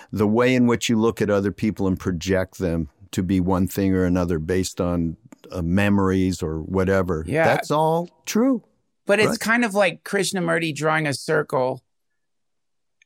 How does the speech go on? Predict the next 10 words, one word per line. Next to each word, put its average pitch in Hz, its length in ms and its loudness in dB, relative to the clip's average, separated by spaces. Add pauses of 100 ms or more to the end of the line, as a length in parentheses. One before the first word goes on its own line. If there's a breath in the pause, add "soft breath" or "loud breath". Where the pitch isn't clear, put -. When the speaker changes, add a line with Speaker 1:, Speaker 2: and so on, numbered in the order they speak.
(120)
Speaker 2:
uh, 254 320 -6
like, 156 180 0
in 156 160 0
the 151 120 0
sky. 143 680 -2
I - 40 -8
mean, - 200 -10 (800)
that's 214 320 0
the 156 140 -2
sky. 156 640 0